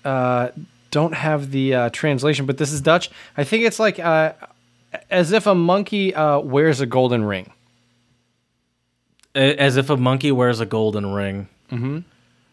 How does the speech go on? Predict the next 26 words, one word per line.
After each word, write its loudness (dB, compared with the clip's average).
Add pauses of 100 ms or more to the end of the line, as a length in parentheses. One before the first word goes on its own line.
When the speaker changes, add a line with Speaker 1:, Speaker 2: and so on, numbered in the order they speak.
Speaker 2:
Or 6
it's 0
like -2
you're, 2
um, 0 (1200)
w-, 0 (300)
it 0
could 0
be 4
that, 0
it -6
could 0
mean 0
not 2
a 2
chance -2
in -4
hell. -4 (280)
I 0
get 2
that 2
Speaker 1:
Mm-hmm. -4
Speaker 2:
vibe -2
from -6
it. -2
Speaker 1:
Nope. 0